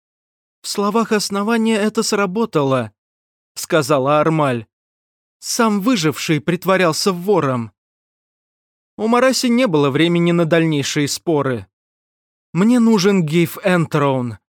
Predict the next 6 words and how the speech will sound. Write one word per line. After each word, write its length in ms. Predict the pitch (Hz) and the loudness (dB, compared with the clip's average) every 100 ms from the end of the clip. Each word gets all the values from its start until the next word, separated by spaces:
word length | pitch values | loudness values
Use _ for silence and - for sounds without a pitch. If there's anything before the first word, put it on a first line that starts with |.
| _ _ - | _ _ -16
сказала 680 | - - 147 135 123 139 147 | -6 -2 0 0 0 2 2
она. 400 | 156 151 117 - _ _ _ _ _ _ - | 2 0 -2 -8 _ _ _ _ _ _ -16
«Знаете, 480 | 143 208 254 247 185 | -4 0 2 0 -4
где 280 | 143 143 165 | -4 0 0
его 200 | 139 151 | 0 0
найти?» 640 | 151 156 - - 147 104 | 0 -2 -4 -8 -8 -8